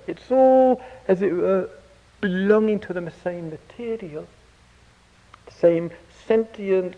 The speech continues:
conscious material. If that's the case, then truly there isn't a gap,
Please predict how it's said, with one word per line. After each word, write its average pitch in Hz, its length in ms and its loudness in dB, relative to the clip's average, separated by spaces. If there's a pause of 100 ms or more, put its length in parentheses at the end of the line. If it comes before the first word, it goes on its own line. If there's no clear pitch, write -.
conscious 254 400 -4 (100)
material. 160 320 -10
If - 160 -6
that's - 360 0
the 202 80 -8
case, 156 400 -2 (680)
then 175 320 -4
truly 185 680 0 (540)
there 120 140 -2
isn't 120 300 -4
a 113 60 -6
gap, 131 440 -6